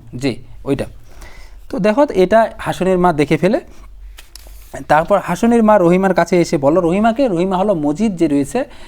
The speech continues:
সে মজিদের প্রথম স্ত্রীর নাম কিন্তু রহিমা। তো তাকে এসে বলে যে, ইনারে বলেন, "জানো যে মেয়েরা কিন্তু বা, আহ, বিভিন্ন ধরনের ঝামেলা, বিভিন্ন ধরনের বিষয় ইত্যাদি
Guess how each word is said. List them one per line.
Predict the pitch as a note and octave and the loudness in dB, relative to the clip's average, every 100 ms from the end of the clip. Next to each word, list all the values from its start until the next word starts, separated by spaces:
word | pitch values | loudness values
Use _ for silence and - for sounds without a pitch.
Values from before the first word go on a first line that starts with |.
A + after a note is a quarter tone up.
| - | -20
সে | - D#3+ | -4 -2
মজিদের | D3 D#3 F3+ A3+ C#4 - - C#3 - | 0 0 2 2 2 -4 -12 -8 0
প্রথম | G3 C4 G3 | 2 2 0
স্ত্রীর | F3+ E3 | 0 -2
নাম | D3+ C#3 | -2 -2
কিন্তু | C#3 F#3+ C4 - - | -4 -6 -8 -16 -2
রহিমা। | E3+ D#3+ A#2+ - - - - - - | -2 0 -4 -8 -18 -20 -20 -20 -8
তো | A3+ - | -6 -2
তাকে | A3 G#3 C4 | 0 2 2
এসে | B3+ A#3+ | 2 2
বলে | F3+ F3 F#3+ C4 | 4 4 4 2
যে, | E3+ F3 | 2 2
ইনারে | F3 E3+ E3 | 4 4 4
বলেন, | D#3+ G#3+ F#3+ D#3+ D#3 | 2 0 -2 -4 2
"জানো | G3 G#3+ | 2 4
যে | F3+ | 2
মেয়েরা | E3 E3 E3 D#3+ | 2 4 4 2
কিন্তু | D#3+ D#3 | 0 0
বা, | D#3 D3+ D3 - - | 2 2 0 -10 2
আহ, | C#3+ C#3+ | 2 4
বিভিন্ন | D3+ E3 D#3 | 2 0 -2
ধরনের | D3 D3+ | -2 -2
ঝামেলা, | C#3 C#3 C#3+ C#3+ | -2 0 0 2
বিভিন্ন | C#3+ D3 | 0 0
ধরনের | C#3+ C#3 | -2 -2
বিষয় | C#3+ C#3+ | -4 -2
ইত্যাদি | C3+ C#3+ C3+ | -2 -2 -2